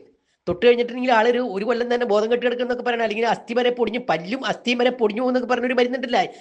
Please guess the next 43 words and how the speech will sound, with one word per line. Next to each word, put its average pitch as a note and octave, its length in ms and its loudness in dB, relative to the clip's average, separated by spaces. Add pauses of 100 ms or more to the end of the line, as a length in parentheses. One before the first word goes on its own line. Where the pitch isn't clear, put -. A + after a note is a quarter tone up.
(160)
എം G#3+ 100 -4
ഡി B3+ 120 2
എം C#4 100 2
എ. F#3+ 80 0 (580)
ആ, D#3+ 100 -4 (280)
അതും F#3 240 -8
കൊണ്ട് B3 140 -2 (120)
കൊല്ലത്തുള്ള G#3+ 480 0 (300)
ഒരു G3+ 160 0
പെണ്ണിനെ G#3+ 280 -2
പിടിച്ചിട്ടുണ്ട്. A#3 360 -4
പെണ്ണെന്ന് G#3 260 0
പറഞ്ഞൊരു B3 280 2
പത്ത് G#3+ 200 -2
മുപ്പത്തിനാല് B3+ 380 0
വയസ്സുണ്ട് C4+ 360 2
ട്ടാ. E3+ 100 0 (540)
അനില F3+ 200 -8 (100)
എന്ന് A3+ 140 -6
പറഞ്ഞൊരു A#3 320 -8
പെണ്ണാണ്. F3 320 -6 (640)
കർണാടകത്തിൽ G#3+ 580 2
നിന്ന് F#3+ 160 -2 (300)
കൊല്ലത്ത് A3 440 0 (160)
ഈ - 20 -2 (120)
സാധനം G3 380 4
കൊണ്ടുവന്ന്, G3+ 400 0
അതായത് G#3 320 0
എം F3 120 -8
ഡി G#3+ 120 -4
എം G#3+ 100 0
എ - 20 2
എന്ന് A3 120 -2
പറഞ്ഞ G#3 200 -2 (100)
സാധനം F3+ 280 0
കൊണ്ടുവന്ന് G3+ 280 -6 (100)
കോളേജ് G#3+ 340 0
പിള്ളങ്ങൾക്ക് G#3+ 440 0 (280)
കൊടുക്കലാണ് A3 420 4 (120)
ഈ - 20 0 (100)
പെണ്ണിന്റെ G#3+ 480 -2
പരിപാടി G#3 420 4
എന്നാണ് A3 200 0